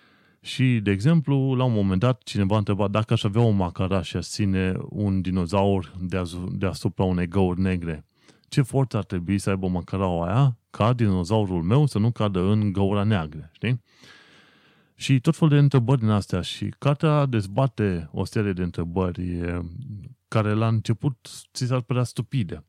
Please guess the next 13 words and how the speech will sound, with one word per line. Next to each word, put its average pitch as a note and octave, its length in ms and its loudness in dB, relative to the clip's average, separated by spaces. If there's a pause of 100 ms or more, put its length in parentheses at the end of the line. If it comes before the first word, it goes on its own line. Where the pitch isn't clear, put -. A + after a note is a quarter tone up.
(420)
Întrebări B2 320 2
pe D3+ 100 -2
care C3+ 240 2
copiii B2+ 300 0
de G#2+ 80 0
vreo G2+ 160 -2
patru, G2+ 300 -4
cinci F#2+ 280 -4
ani G2+ 140 0
de F2 80 -2
zile G2 300 -2
le-ar, F#2 300 -2
e, F#2+ 260 -2